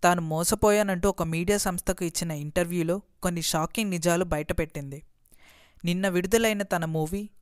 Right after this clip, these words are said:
Wife of Ram సినిమాను ప్రమోట్ చేస్తూ లక్ష్మి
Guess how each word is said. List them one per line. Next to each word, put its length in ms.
Wife 420
of 100
Ram 160
సినిమాను 460
ప్రమోట్ 480
చేస్తూ 380
లక్ష్మి 480